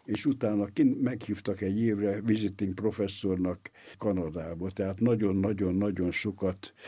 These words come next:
segített nekem. Ö, Kanadában teljes családom kint volt, három gyerekkel, akkor már nyolcvanas években már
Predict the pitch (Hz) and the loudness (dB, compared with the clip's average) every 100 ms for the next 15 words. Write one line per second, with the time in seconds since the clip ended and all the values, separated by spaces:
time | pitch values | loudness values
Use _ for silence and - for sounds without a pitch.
0 | - - - - 139 127 117 98 107 120 | -16 -14 -6 0 2 2 0 -2 0 0
1 | 120 160 175 - - _ 214 185 190 190 | 0 0 0 -4 -20 _ 2 2 4 4
2 | 175 160 147 135 170 139 120 165 156 131 | 6 6 4 4 4 4 4 2 4 2
3 | 107 104 95 110 104 95 98 107 147 151 | 2 -2 0 2 2 2 2 4 2 0
4 | - _ _ _ _ 151 104 135 135 117 | -8 _ _ _ _ -8 -4 0 2 4
5 | 113 123 123 98 - 113 104 101 107 104 | 2 2 2 0 0 2 2 0 0 2
6 | 107 127 135 117 98 98 131 131 117 107 | 4 4 2 2 0 2 2 2 2 2
7 | 104 104 104 | 0 2 0